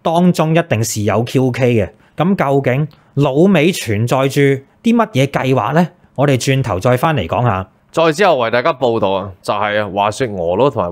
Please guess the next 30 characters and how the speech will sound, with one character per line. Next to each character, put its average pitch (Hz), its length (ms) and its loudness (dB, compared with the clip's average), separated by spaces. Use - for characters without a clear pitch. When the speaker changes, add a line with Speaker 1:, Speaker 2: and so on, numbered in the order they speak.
Speaker 2:
烏 143 200 0
仔 123 160 2
之 139 140 -4
間 147 100 0
嘅 120 60 2
紛 143 320 -4
擾 123 240 0
戰 107 260 -6
事 98 260 -6
呢， 120 120 0
大 98 260 -2
大 101 180 0
話 95 200 2
話 98 300 0
都 123 160 -2
去 107 100 2
到 101 120 2
四 110 140 -6
十 117 80 -2
幾、 104 440 0
五 95 280 -4
十 113 180 -4
日 98 60 -4
啦。 98 240 -4
咁 160 160 0
到 135 420 0
底 143 100 -6
今 175 240 2
次 131 240 0
啊， 110 80 -4